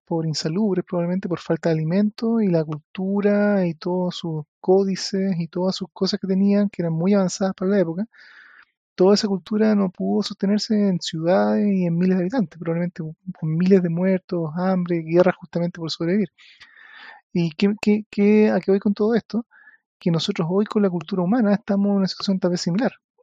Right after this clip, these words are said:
Que, claro que a nivel no solamente de un par de continentes, sino a nivel planetario. Y si es que seguimos, este, como curso de colisión contra la realidad, digamos, del cambio climático,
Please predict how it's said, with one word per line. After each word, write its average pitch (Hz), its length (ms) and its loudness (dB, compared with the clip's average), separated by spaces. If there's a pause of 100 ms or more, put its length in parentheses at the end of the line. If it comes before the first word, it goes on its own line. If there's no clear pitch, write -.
(200)
Que, 170 140 -2 (160)
claro 180 220 4
que 175 100 2
a - 20 4
nivel 170 580 0
no 180 140 0
solamente 190 440 -2
de - 20 0
un 175 100 -2
par 180 160 0
de 175 60 0
continentes, 170 420 -4
sino 180 140 -2
a - 20 -2
nivel 170 160 -2
planetario. 165 440 -2 (760)
Y 170 400 -2
si - 160 -4
es - 40 -8
que - 100 -12
seguimos, 196 840 -2
este, 180 400 -4
como 160 380 -4
curso 190 300 -4
de 175 40 -6
colisión 175 420 -4
contra 196 340 -4
la 170 120 0
realidad, 165 460 0
digamos, 190 300 -2
del 180 100 -2
cambio 180 240 -4
climático, 180 500 -2